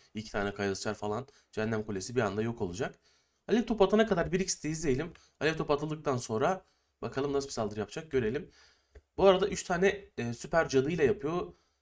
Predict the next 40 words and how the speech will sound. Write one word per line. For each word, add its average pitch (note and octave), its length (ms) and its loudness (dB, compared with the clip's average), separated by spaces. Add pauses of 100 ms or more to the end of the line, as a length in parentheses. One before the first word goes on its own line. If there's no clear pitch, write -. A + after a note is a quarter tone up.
(120)
Alev F#3 180 6
topu G3 180 4
saldırılarının D#3 400 0
tabii D3 200 -2
ki - 100 -12
farklı C3 300 -4
farklı, C#3 360 -4
e, G#2 500 -6
ş-, - 100 -14 (240)
alternatifleri B2+ 680 0
var. A#2 180 -2 (300)
Roket C3+ 300 0
balonla C3 280 2
yapan A2 240 -2
oluyor G2 320 0
ya G#2 160 -2
da G2+ 200 -4 (260)
full B2 240 0
druid B2 280 0
yapan A2 220 -2
oluyor. F#2+ 400 -4
Ne G#2+ 160 -6
bileyim, G#2 200 -6
bebek A2+ 240 -2
ejder G#2+ 280 -4
falan G#2+ 280 -6
kullanan A2+ 380 -4
da G2 40 -2
oluyor. F#2+ 260 -6 (380)
Biraz G3+ 220 2
yani F#3+ 180 0
tercih E3+ 260 -2
meselesi A#2 440 -4
gibi. C3+ 220 -8 (520)
Hızlı E3 340 4
bir C#3 60 0
şekilde A#2+ 440 -4
kullandı, C#3 580 -2
gayet F#2 440 -6
güzel. D#3+ 340 -4